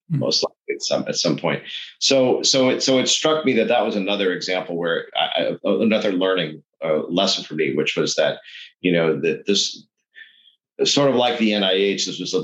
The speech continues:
Speaker 2: you know, J and J, you know, was a, a, a, you know, a, a large bureaucracy, and, um, uh, and, uh, so,
Speaker 1: The larger
Speaker 2: uh,
Speaker 1: the comp-, the larger the organizations, the more bureaucracy you get on the table, I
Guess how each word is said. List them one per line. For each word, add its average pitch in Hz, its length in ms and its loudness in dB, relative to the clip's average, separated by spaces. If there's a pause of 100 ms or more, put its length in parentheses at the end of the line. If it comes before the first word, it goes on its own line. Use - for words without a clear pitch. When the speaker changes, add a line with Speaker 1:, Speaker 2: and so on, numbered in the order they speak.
(120)
Speaker 2:
you 95 100 0
know, 78 300 0
J 95 280 0
and 90 80 -4
J, 92 540 0
you 95 100 -6
know, 82 160 0
was 76 220 -2
a, 73 60 -4
a, - 180 -2
a, - 260 -2 (300)
you 87 140 0
know, 67 260 -2 (100)
a, 82 60 -2
a - 180 -2
large 90 420 0
bureaucracy, - 800 -2 (520)
and, 78 500 0
um, 78 460 0 (400)
uh, 85 400 2 (100)
and, 80 440 -2 (300)
uh, 80 200 0 (440)
so, 92 460 2
Speaker 1:
The 123 80 4
larger 117 380 2
Speaker 2:
uh, - 20 2
Speaker 1:
the 143 100 2
comp-, 135 280 -2
the 135 80 -4
larger 127 280 -2
the 143 120 -6
organizations, 123 760 -4
the 123 100 -4
more 117 200 0
bureaucracy 113 600 -4
you 113 100 -2
get 110 200 -2
on 104 80 -6
the 104 100 -8
table, 113 380 -8
I 113 60 -12